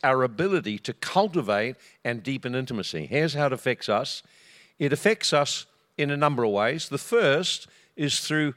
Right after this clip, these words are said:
ungodly soul ties. I use the word soul tie. I just call it usually myself an ungodly attachment. When two people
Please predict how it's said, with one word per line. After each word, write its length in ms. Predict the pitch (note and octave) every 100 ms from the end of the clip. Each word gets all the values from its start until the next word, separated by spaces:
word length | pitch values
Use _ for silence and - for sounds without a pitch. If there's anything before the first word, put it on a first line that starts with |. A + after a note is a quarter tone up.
| _ _
ungodly 1000 | C#3+ C#3+ A#2+ D3+ E3 E3 F3+ F#3+ G3 F3+ _ _ _ _ _
soul 440 | - - D#3 D3 C3+
ties. 640 | D#3 B2 D2+ E2 - -
I 120 | A#2+
use 240 | C3 D#3 C3+
the 60 |
word 180 | C#3 A2+
soul 280 | - D3+ C#3+
tie. 300 | - C#3 C#3 - - -
I 100 | C#3
just 180 | B2
call 200 | - B2+
it 60 | A#2
usually 340 | B2 B2+ B2
myself 360 | A#2 A2 B2 A2+
an 120 | A2
ungodly 840 | A2+ G#2 A#2+ C3+ C#3+ D3 D3 D3 - -
attachment. 640 | - C3+ B2 - - - _ _ _ _ _ _ _ _ _
When 200 | B2 C3
two 220 | - G#3
people 600 | - D#3 C#3+ D3+ F#3+ E3